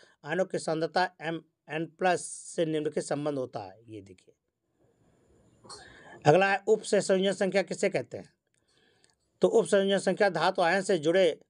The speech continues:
हुए दाता परमाणुओं की संख्या क्या कहलाती है, उप सहसंयोजन संख्या कहलाती है, ठीक है। ये, ये आपको याद करने होंगे ऐसे, क्लियर। चलिए अगले क्वेश्चन की तरफ हम लोग बढ़ते हैं, लिगेंड क्या है।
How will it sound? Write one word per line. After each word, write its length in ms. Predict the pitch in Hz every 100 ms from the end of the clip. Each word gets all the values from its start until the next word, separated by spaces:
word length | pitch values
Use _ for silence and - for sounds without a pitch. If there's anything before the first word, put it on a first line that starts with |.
| -
हुए 140 | 185
दाता 280 | 165 160 -
परमाणुओं 380 | - 160 160 185
की 120 | 190
संख्या 320 | 147 165 151 180
क्या 140 | 185
कहलाती 360 | 175 170 156 202
है, 80 | 226
उप 200 | 190 151
सहसंयोजन 480 | 156 139 156 185 214
संख्या 300 | 165 147 143
कहलाती 420 | 120 113 101 104
है, 100 | 95 _ _ _ _ -
ठीक 160 | 190
है। 60 | 185
ये, 200 | 127 95 _ _ _ _ _ _ _ _ _ _ _ _ _ _ _ _ _ _ _ _ _ _ _ _ -
ये 120 | 170
आपको 280 | 160 220 220
याद 240 | 170 120
करने 220 | - 123 117
होंगे 200 | 110 104
ऐसे, 200 | 98 - -
क्लियर। 300 | 175 220 190 _ _ -
चलिए 180 | 131 123
अगले 240 | 151 196
क्वेश्चन 280 | 202 190 202
की 100 | 196
तरफ 160 | 202 185
हम 120 | 196
लोग 100 | 175
बढ़ते 220 | 170 202
हैं, 80 | 208
लिगेंड 460 | 165 170 190 202 202
क्या 180 | 190
है। 180 | 185 233